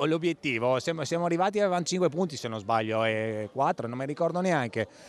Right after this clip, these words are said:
Eh, abbiamo fatto fatica all'inizio, ci ho messo un mese a cercare di rimettere un pochino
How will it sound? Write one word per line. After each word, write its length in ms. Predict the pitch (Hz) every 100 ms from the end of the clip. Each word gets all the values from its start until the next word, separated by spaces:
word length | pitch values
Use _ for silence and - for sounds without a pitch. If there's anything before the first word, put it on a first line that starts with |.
| -
Eh, 1400 | 131 135 139 135 131 127 123 123 120 120 127 117 113 113
abbiamo 220 | 113 135
fatto 220 | 151 147
fatica 400 | 143 143 160 233
all'inizio, 480 | 240 139 190 233 160
ci 80 | 139
ho 40 |
messo 240 | 147 151 175
un 60 |
mese 420 | 170 180 147 117 - - - -
a 140 | 123
cercare 380 | 123 143 123 143
di 80 | 135
rimettere 360 | 131 135 135 143
un 60 |
pochino 600 | 135 135 - 135 131 110